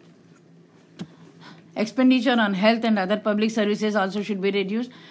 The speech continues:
And the second condition was taxes on imports should be reduced. Restrictions on foreign trade should be re-, relaxed. And restrictions of foreign investment, restrictions laid down on foreign investment also to be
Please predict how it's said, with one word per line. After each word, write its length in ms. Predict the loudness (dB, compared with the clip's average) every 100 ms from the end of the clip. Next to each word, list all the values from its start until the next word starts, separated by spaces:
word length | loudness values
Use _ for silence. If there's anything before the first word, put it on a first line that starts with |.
| -12
And 140 | -6 -4
the 60 |
second 340 | -4 -2 2 2
condition 400 | 2 0 0 -2
was 120 | -2
taxes 480 | 0 0 0 -2 0
on 180 | 2 2
imports 400 | 0 -2 -2 -2
should 220 | -4 0
be 120 | 0
reduced. 500 | 0 -2 0 -2 -4 -14 -20 -20 -12 -2
Restrictions 580 | -2 0 -2 2 2 2
on 160 | 0
foreign 380 | 2 0 2 0
trade 260 | 0 -2 -2
should 220 | -6 -2
be 140 | -2
re-, 240 | -2 -4 -2
relaxed. 480 | 0 2 0 -4 -14 -18 -20 -12 -6
And 160 | -2
restrictions 580 | -2 -4 -4 0 0 0
of 240 | -4 -6 -8 -20 -20 -2
foreign 340 | 2 4 2
investment, 640 | 2 4 4 0 -2 -2 -6 -18 -20 -20 -20 -8
restrictions 500 | -8 -4 -4 -2 0
laid 240 | 0 0 2
down 180 | 2
on 140 | 2 0
foreign 320 | 0 2 2
investment 480 | 2 0 0 0 2
also 300 | 0 -2 -4
to 180 | -2 0
be 240 | 0